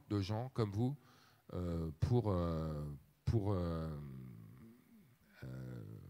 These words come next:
réindustrialiser la France, mais avec cette logique de décarbonation. Et, euh, la troisième chose,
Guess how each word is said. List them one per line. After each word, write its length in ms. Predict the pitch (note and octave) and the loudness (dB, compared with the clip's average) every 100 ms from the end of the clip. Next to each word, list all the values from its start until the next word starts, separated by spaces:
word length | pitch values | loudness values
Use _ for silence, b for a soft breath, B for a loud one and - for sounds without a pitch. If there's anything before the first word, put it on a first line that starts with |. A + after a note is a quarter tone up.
| - | -12
réindustrialiser 1000 | - G#2 D#3 C#3+ A#2 - - A2+ G#2+ G2 | 2 8 10 8 6 2 4 6 6 4
la 120 | G#2+ F#2 | 4 4
France, 460 | - C3 D3+ - | 2 0 0 -2
mais 80 | G#2 | 2
avec 240 | G2+ C3 | 4 4
cette 220 | - A#2 G2+ | 4 2 2
logique 300 | G2+ A#2+ A2 | 2 0 0
de 80 | |
décarbonation. 640 | F2+ G2 F#2+ G2 F2 - - - B B B B B B B | 0 0 0 0 -2 -6 -10 -14 B B B B B B B
Et, 260 | B2 B2+ | 6 6
euh, 80 | G#2 | 4
la 120 | G2 | 4
troisième 360 | - D3+ C3+ G2+ | 6 6 8 6
chose, 480 | G#2+ C#3 F#3 F#3+ | 10 10 8 2